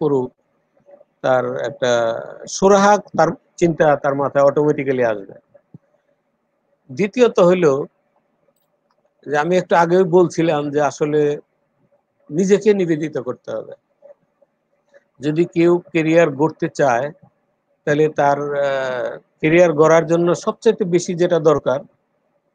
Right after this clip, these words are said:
সেটা হলো তাকে মনোযোগী হতে হবে। একটা কাজ প্রথমে শুরু করলো,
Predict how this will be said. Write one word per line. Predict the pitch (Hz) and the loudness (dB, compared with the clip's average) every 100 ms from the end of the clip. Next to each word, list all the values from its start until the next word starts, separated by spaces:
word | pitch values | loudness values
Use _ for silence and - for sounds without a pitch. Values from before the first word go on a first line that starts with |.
| _ - | _ -4
সেটা | 143 143 | 0 0
হলো | 143 | 0
তাকে | 139 139 143 | -4 -2 -2
মনোযোগী | 143 143 127 117 107 | 0 0 -2 -4 -8
হতে | - | -10
হবে। | 117 - - _ _ _ _ _ _ _ _ _ _ _ - - | -14 -14 -20 _ _ _ _ _ _ _ _ _ _ _ -18 -8
একটা | 147 180 | -4 -2
কাজ | 170 175 160 - | 2 2 0 -4
প্রথমে | 170 165 165 165 | -4 0 0 -2
শুরু | 147 180 | -2 -2
করলো, | 180 165 151 165 | 0 -2 0 -2